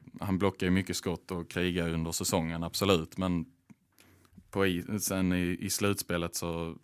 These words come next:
så, ehm, då visade han att han var beredd att äta puckar. Alltså, han var beredd att göra vad som helst för att vi skulle vinna. Och, ehm, och sen i omklädningsrummet så, ehm, eh, han hade mycket så här,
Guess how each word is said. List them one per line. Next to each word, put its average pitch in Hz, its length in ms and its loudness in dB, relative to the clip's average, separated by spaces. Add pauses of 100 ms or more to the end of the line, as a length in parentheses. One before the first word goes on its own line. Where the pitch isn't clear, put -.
(260)
så, 85 420 2
ehm, 82 460 2 (2250)
då - 80 -6
visade 92 340 0
han 82 80 2
att 82 80 -6
han 85 100 2
var 85 80 2
beredd 85 260 2
att 85 240 -2
äta 87 340 2
puckar. 87 460 -6
Alltså, 87 200 -6
han 85 200 -2
var 82 100 -6
beredd 87 260 -2
att 85 60 -4
göra 87 160 0
vad 82 260 0
som 85 140 -2
helst 82 180 -2
för 87 60 0
att 85 100 -2
vi 90 40 -4
skulle 85 220 -2
vinna. 87 360 6 (880)
Och, 80 480 -2
ehm, 78 420 -4 (120)
och - 120 -6
sen 87 180 2
i 85 40 4
omklädningsrummet 80 840 2
så, 80 460 -4
ehm, 80 180 -4 (1500)
eh, 80 440 -6
han 87 140 0
hade 87 140 6
mycket 85 380 4
så - 100 0
här, 80 340 0